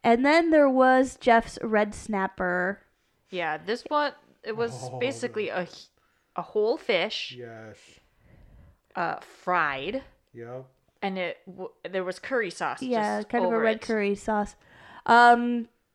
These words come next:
Speaker 1: the notes that, well, what Jeff was saying was it was excellent and perfectly cooked. Um, it couldn't be made pretty, so it couldn't, you couldn't ruin the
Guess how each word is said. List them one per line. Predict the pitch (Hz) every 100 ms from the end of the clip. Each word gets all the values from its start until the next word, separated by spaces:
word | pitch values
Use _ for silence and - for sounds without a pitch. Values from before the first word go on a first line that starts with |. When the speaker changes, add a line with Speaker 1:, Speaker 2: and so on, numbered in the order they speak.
| -
Speaker 1:
the | 226
notes | 233 240 262 277 - -
that, | 254 247 240 233 - _
well, | 247 240 -
what | 254 240
Jeff | 294 294
was | 302
saying | - 269 254 240
was | 240 233 233
it | 226
was | 208 208 - -
excellent | 240 247 277 254 247 -
and | 202 202
perfectly | - 240 330 370 349
cooked. | - 262 320 - _ - - -
Um, | 226 226 220 220 226 - _ _ - _ _ _
it | - 220 214 196 - _
couldn't | 254 269 269
be | 285
made | 262 254 247
pretty, | 254 247 262
so | - 233 226
it | 226 226
couldn't, | - 285 269 - _ _
you | - 240
couldn't | 311 277 262
ruin | 269 269 240
the | 226 214